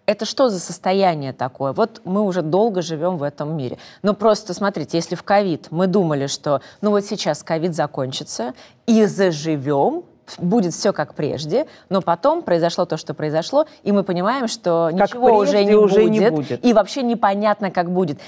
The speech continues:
Speaker 1: непонятно, когда это закончится, чем это закончится и как это всё будет выглядеть после.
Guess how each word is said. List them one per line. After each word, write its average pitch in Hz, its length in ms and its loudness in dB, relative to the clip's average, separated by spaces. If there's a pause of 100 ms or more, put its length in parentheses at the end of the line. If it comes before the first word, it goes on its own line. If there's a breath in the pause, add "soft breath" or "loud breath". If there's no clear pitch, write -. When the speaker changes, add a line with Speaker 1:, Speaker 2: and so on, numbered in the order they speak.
Speaker 1:
непонятно, 208 580 0
когда 185 360 0
это 156 160 -4
закончится, 165 640 -6 (160 soft breath)
чем 294 280 0
это 226 120 -6
закончится 156 640 -4
и - 160 -4
как 226 240 0
это 175 140 -10
всё 180 160 -6
будет 160 240 -8
выглядеть 180 360 -4
после. 131 480 -6